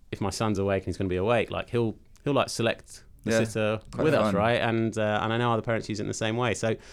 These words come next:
Speaker 1: so that, those comparisons, they're some, they're good for, like, getting quick, like, press hits.
Speaker 2: Yeah.
Speaker 1: Um, and, and this point of tension, don't get me wrong, like,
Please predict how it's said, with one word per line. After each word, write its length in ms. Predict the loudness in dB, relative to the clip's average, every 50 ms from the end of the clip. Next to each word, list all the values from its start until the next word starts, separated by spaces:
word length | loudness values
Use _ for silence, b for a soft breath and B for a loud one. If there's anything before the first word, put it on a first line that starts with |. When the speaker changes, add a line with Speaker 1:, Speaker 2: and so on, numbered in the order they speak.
| B B B B B B B B B B -20 -10
Speaker 1:
so 160 | -2 0 2
that, 240 | 4 4 4 4 2
those 320 | 0 4 4 6 6 4
comparisons, 840 | 2 0 0 4 6 6 6 6 4 2 0 -4 -2 -2 -4 -4 -6
they're 240 | -6 -4 -4 -4 -4 -4
some, 280 | -2 2 2 2 2 2
they're 140 | 2 0 2
good 200 | 2 2 0 2
for, 120 | 0 0
like, 180 | 0 0 0 0
getting 260 | 0 0 0 0 -2
quick, 300 | -2 -2 -4 -2 -2 -4
like, 180 | -6 -6 -6
press 300 | -4 -2 -2 -2 -2 -4
hits. 340 | -6 -6 -6 -6 -8 -8 -6
Speaker 2:
Yeah. 220 | -4 -4 -4 -6 -6 -6
Speaker 1:
Um, 440 | -4 -4 -2 -2 -2 -4 -4 -6 -6 -10 -16 -20 -20 -20 -20 -20 B B B B B B B B -2
and, 180 | 0 0 -2 -2 -2
and 200 | -2 0 2 2
this 120 | 0 0
point 300 | -4 -4 -2 0 0 0
of 80 | -2 -6
tension, 600 | -4 -4 -2 -2 -4 -4 -6 -4 -4 -6 -8 -10 b b b b b b b b
don't 100 | -2 0
get 60 | 2
me 80 | 2 2
wrong, 240 | 2 2 2 2
like, 260 | 0 0 -2 -2 -4